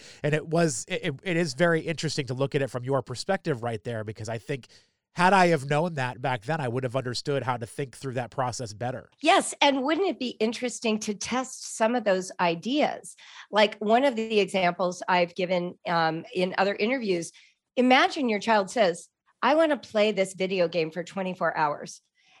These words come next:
Speaker 2: You know, the parent is immediately gonna be like, "That's unrealistic. You need to sleep. What about peeing?" Right? They <laughs> go into that sort of,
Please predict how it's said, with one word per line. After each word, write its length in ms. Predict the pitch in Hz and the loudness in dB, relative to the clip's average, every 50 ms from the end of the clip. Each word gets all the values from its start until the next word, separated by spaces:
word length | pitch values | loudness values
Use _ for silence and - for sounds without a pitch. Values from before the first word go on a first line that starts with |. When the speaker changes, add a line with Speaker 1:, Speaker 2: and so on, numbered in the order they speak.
| _ - | _ -2
Speaker 2:
You 100 | 302 349 | 0 4
know, 160 | 349 339 311 | 6 6 6
the 80 | 262 - | 6 2
parent 400 | - - 330 370 440 403 302 - | -8 -4 -4 -2 -2 -2 0 -2
is 160 | 254 220 262 | -2 -2 -2
immediately 480 | 247 247 254 262 269 254 - 202 220 | -4 -2 -2 -2 -2 -4 -2 -2 -2
gonna 160 | 208 226 214 202 | -2 -2 0 0
be 100 | 202 190 | 0 2
like, 220 | 180 170 160 - | 2 0 0 0
"That's 240 | 156 156 156 147 - | 0 0 0 0 0
unrealistic. 1200 | 208 202 214 226 214 214 220 220 220 226 269 269 254 240 226 - - - 175 147 147 143 - | -2 -2 0 0 0 2 2 2 2 4 4 4 4 4 2 -2 -4 -2 -2 -2 -2 -2 -6
You 160 | 165 165 160 160 | -6 -6 -4 -2
need 240 | 175 180 190 185 | -2 -2 -2 -4
to 160 | 185 247 240 240 | -4 -6 -6 -6
sleep. 640 | - - - 330 330 311 285 262 233 208 190 185 | -6 -6 0 2 4 8 8 8 8 8 6 2
What 160 | 190 190 180 190 | 2 2 2 2
about 400 | 208 226 277 294 302 294 294 - | 4 4 4 6 4 4 2 0
peeing?" 520 | 359 370 359 320 277 262 233 214 196 190 | 0 2 2 4 4 4 4 4 0 0
Right? 280 | - 196 226 247 262 - | 2 4 4 4 6 4
They 80 | 277 | 4
<laughs> 160 | 262 339 - | 2 2 2
go 80 | - 320 | 2 4
into 340 | 220 - - 403 - - 349 247 | 6 6 4 4 2 -2 0 2
that 280 | - 262 240 - - | 4 4 4 2 -2
sort 300 | - - 240 240 247 240 | -4 -2 0 0 2 2
of, 160 | 240 233 220 | 2 0 0